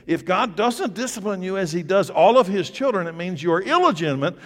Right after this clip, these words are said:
and are not really his children at all. Go ahead. In other words, you're in rebellion. Go ahead. Go.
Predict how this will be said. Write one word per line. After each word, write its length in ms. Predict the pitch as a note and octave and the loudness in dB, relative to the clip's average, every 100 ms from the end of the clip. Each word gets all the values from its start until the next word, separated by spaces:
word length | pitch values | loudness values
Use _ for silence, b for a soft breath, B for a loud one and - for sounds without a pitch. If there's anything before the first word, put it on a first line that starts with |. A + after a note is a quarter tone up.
| B | B
and 180 | D3+ G#3 | -4 2
are 120 | A#3 | 4
not 440 | A3 A#3+ E4+ G4+ C#4 | 4 4 6 4 4
really 560 | E4+ F#4 F#4 D#4 C#4 C#4 | 6 6 6 4 2 2
his 240 | C#4 - | 0 -6
children 580 | - C4+ C4+ B3+ C4+ C#4 | -6 2 2 4 2 2
at 120 | B3 | 2
all. 640 | A#3+ B3+ G3+ D3 A#2+ - _ _ _ _ _ _ _ _ _ _ - | 2 2 4 2 -2 -10 _ _ _ _ _ _ _ _ _ _ -6
Go 160 | G#3+ | -2
ahead. 340 | A#3 C4+ - - C#3+ | 0 -2 -6 -12 -6
In 60 | |
other 160 | D#3+ D#3+ | -4 -2
words, 220 | D#3+ D3+ B B - | -4 -6 B B -6
you're 200 | D#3+ F3 | -2 -2
in 100 | F3 | -2
rebellion. 640 | F3+ F3+ F#3 A3 A#3+ - _ - | -2 2 2 2 -4 -12 _ -6
Go 160 | A3 | -2
ahead. 240 | E4+ B3+ - _ _ _ | -2 -4 -8 _ _ _
Go. 300 | - E2+ A#2+ | -10 -6 -6